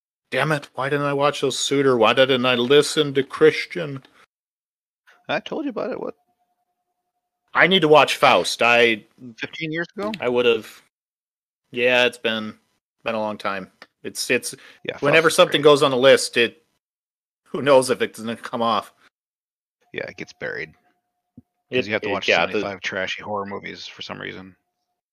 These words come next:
Speaker 1: They weren't all
Speaker 2: In-,
Speaker 1: trashy.
Speaker 2: in-, instead of the movies that I tell you to watch.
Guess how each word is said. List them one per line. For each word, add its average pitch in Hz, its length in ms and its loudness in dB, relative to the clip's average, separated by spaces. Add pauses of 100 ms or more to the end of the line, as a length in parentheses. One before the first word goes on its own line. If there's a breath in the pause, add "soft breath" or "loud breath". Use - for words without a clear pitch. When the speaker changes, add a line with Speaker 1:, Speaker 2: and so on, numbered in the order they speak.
(580)
Speaker 1:
They 285 80 0
weren't 311 440 2
all 247 260 8
Speaker 2:
In-, 240 80 -2
Speaker 1:
trashy. 214 840 -2 (440 loud breath)
Speaker 2:
in-, 110 100 -8 (220)
instead 113 260 -4
of 98 80 -6
the 98 60 -12
movies 104 340 -12
that 104 100 -6
I 104 120 -6
tell 110 200 -10
you 110 80 -8
to 113 80 -10
watch. 110 380 -8